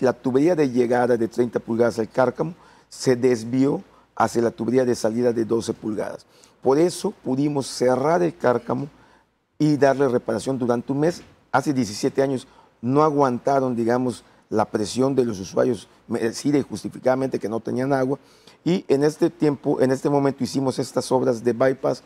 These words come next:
para poder seguir prestando el servicio, aunque estuviéramos reparando el cárcamo. El cárcamo se vació,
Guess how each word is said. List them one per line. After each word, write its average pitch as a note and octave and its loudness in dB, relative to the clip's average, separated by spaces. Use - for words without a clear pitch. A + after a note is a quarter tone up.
para A#2+ 2
poder B2+ 0
seguir A#2+ 0
prestando B2 0
el B2 -2
servicio, D3+ -2
aunque B2 2
estuviéramos A#2 0
reparando A2 -4
el G#2+ -8
cárcamo. A#2+ -10
El G#2+ -8
cárcamo E3+ 0
se - -6
vació, C3 -8